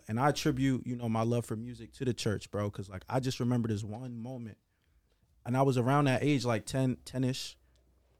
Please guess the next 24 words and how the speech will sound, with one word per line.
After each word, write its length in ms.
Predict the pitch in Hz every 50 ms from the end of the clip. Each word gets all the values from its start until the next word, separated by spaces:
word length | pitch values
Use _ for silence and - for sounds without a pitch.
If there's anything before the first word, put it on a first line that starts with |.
| _ _ - - -
Um, 580 | 123 123 123 123 120 113 110 104 101 98 110 - _ _ _ _ _ _ _
I'm 160 | - 127 139 143
at 120 | 135 123
a 40 | 107
gospel 420 | 95 117 127 147 156 - - 135
concert, 540 | - - 120 117 107 - - 113 104 - - _ _ _ _ _ _ _ _ _ _ _ _ _
and 480 | - 127 131 127 127 123 117 113 110 - -
the 100 | 110 110
band 360 | 101 107 120 127 143 147 151
is 100 | 139 -
playing, 600 | - - - 139 143 143 147 147 147 147 151 147 - _ _ _ _ _ -
and 180 | 131 131 123
the 80 | 117 113 - -
artist 380 | 131 143 156 139 120 - - -
isn't, 300 | 135 139 113 113 104 - - _ _ _ _ _ - - - - -
isn't 220 | 147 139 131 113
singing. 400 | - - 175 170 139 104 78 - - _ _ - - - _ _ _ -
And 140 | 123 113 -
people 280 | - 170 165 151 143 123
are 40 | 113
falling 440 | - - - 120 143 143 139 135
out, 160 | 135 120 107 -
they're 100 | 120 107
crying. 580 | - - - 123 131 143 139 127 113 101 98